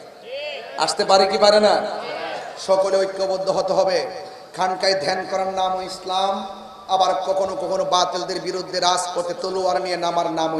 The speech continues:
ইসলাম। কথা বলেন ঠিক কিনা? আমরা অতীতে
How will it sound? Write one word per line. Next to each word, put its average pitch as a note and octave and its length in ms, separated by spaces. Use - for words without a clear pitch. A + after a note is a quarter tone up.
ইসলাম। D3+ 320
কথা D3+ 240
বলেন C3+ 260
ঠিক - 220
কিনা? D3+ 240
আমরা F#3 280
অতীতে F#3+ 340